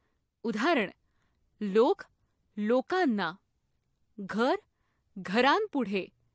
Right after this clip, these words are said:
देश, देशांसाठी. नादानुकारी पुनरुक्त शब्द ऱ्हस्व लिहावेत. उदाहरण, लुटुलुटू, दुडुदुडू. अशा प्रकारे आज आपण वाक्याच्या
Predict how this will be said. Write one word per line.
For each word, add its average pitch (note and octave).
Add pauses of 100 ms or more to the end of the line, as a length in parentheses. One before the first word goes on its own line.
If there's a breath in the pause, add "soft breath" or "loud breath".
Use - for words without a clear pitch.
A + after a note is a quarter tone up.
(540)
देश, C4+ (460)
देशांसाठी. A#3 (1000)
नादानुकारी C4
पुनरुक्त D4+
शब्द F#3 (420)
ऱ्हस्व E4
लिहावेत. F#3 (600)
उदाहरण, G#3 (680)
लुटुलुटू, C4 (840)
दुडुदुडू. B3 (1000)
अशा A#3+
प्रकारे A#3 (400 soft breath)
आज F4+
आपण C#4+
वाक्याच्या C4+